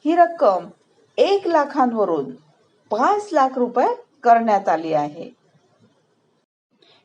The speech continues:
केंद्रीय कामगार आणि रोजगार मंत्री यांनी चोवीस जून दोन हजार पंचवीस रोजी ही माहिती दिली. कोरोना साथीच्या काळात लोकांना त्यांचे पैसे लवकरात लवकर मिळू शकतील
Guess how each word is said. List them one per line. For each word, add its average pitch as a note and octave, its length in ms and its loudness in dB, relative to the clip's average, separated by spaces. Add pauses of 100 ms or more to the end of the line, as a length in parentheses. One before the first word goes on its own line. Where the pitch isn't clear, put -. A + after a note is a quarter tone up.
(140)
केंद्रीय C4+ 400 0
कामगार D#4 400 -2
आणि E4 220 -2
रोजगार B3 440 0
मंत्री B3+ 360 -4
यांनी B3+ 540 -2 (580)
चोवीस F#4 380 2
जून E4+ 220 0
दोन D4+ 160 2
हजार C#4 240 2
पंचवीस C4+ 480 -2
रोजी D4+ 220 -2
ही D4 60 -2
माहिती F#3+ 340 -2
दिली. D3 260 -8 (420)
कोरोना C4 340 2
साथीच्या E4 440 -4
काळात C#4 500 -2 (180)
लोकांना C4 400 -2
त्यांचे C4+ 300 -4 (160)
पैसे C4+ 500 0
लवकरात C4 560 -6
लवकर B3 400 -2
मिळू E4 260 -4
शकतील C#4 500 -6